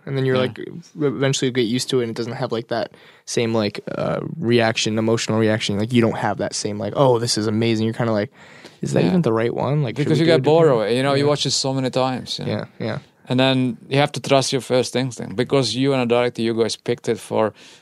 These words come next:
Speaker 2: both me and, like, when Lance we work and we, like, start to go off the track of the lot.
Speaker 1: Mm-hmm.
Speaker 2: And then sometimes works, but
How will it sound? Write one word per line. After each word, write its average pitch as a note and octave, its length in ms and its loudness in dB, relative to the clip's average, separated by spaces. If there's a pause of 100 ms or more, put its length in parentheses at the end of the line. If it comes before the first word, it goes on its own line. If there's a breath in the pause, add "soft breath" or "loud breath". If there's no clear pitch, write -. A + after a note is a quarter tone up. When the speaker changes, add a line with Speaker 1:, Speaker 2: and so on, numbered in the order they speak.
Speaker 2:
both C#3+ 280 4
me B2 220 0
and, G#2 260 -2
like, G2+ 200 -2
when G#2+ 280 -4
Lance A2 260 2
we G2+ 100 -2
work A2 280 0
and F#2+ 80 -6
we, G2 80 -4 (120)
like, G2+ 200 -8
start A2+ 300 0
to G#2+ 80 -6
go A2 340 2
off A2+ 400 -2
the - 100 -10
track A#2+ 440 0
of F#2+ 160 -6
the G2 80 -4
lot. A#2 280 2
Speaker 1:
Mm-hmm. C3 120 -6 (1200)
Speaker 2:
And A2+ 180 0
then A2+ 420 0 (460)
sometimes B2+ 540 2
works, A2 420 0
but G2+ 280 -2